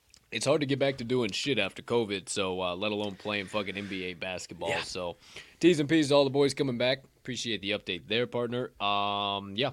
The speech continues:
Speaker 1: nothing else I saw on my end. Uh, any late breaking thing. Um, a couple of, um, what's the word? Conferences have, uh, updated their forfeiture policy for college basketball 'cause things are getting a little bit hairy. So, uh,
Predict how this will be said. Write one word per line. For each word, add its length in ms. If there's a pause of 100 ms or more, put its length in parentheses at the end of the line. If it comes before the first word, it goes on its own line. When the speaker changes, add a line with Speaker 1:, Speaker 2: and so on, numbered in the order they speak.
(140)
Speaker 1:
nothing 280
else 160
I 80
saw 240
on 120
my 240
end. 440
Uh, 220
any 260
late 200
breaking 380
thing. 480 (380)
Um, 720
a 60
couple 340
of, 680
um, 600 (880)
what's 220
the 80
word? 240
Conferences 600 (360)
have, 240
uh, 260
updated 300
their 100
forfeiture 460
policy 560
for 320
college 420
basketball 520
'cause 160
things 280
are 220
getting 400
a 80
little 800
bit 220
hairy. 460
So, 640
uh, 440